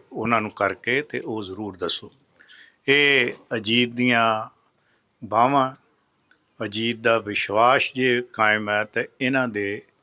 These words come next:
ਸਿਰ 'ਤੇ ਕਾਇਮ ਹੈ। ਅਸੀਂ, ਅ, ਹਮੇਸ਼ਾ ਇਹ ਯਤਨ ਕੀਤਾ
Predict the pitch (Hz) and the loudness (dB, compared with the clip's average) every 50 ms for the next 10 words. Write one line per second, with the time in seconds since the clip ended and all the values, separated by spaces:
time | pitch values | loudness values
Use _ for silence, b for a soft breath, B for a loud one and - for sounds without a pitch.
0 | _ _ _ - - - - - 117 107 107 - 107 90 - 87 85 80 78 76 | _ _ _ -4 -2 0 2 2 0 0 0 -4 -6 -6 -4 -4 -4 -4 -6 -6
1 | 76 76 73 - _ _ _ _ _ _ _ _ _ _ _ _ _ - - _ | -10 -16 -20 -20 _ _ _ _ _ _ _ _ _ _ _ _ _ -20 -20 _
2 | _ - 123 113 - 131 123 117 117 110 104 107 - _ _ _ _ _ _ _ | _ 0 2 2 2 2 2 0 0 -2 -4 -6 -12 _ _ _ _ _ _ _
3 | _ _ _ _ - 143 117 113 110 110 107 107 117 - - - 220 247 277 - | _ _ _ _ -12 -8 -6 -4 -2 0 0 -2 -2 -4 -8 -12 -20 -20 -20 -20
4 | - - 107 110 117 123 127 131 120 - - 139 135 135 131 135 135 - - 127 | -12 -8 -6 -2 2 2 2 2 2 2 2 4 4 4 2 0 -2 -4 -4 -2
5 | 120 113 110 107 107 - 110 113 113 - 104 101 101 _ - 104 101 101 113 | -2 0 0 -2 -2 -2 -4 -8 -6 -8 -10 -10 -8 _ -6 -6 -6 -6 -10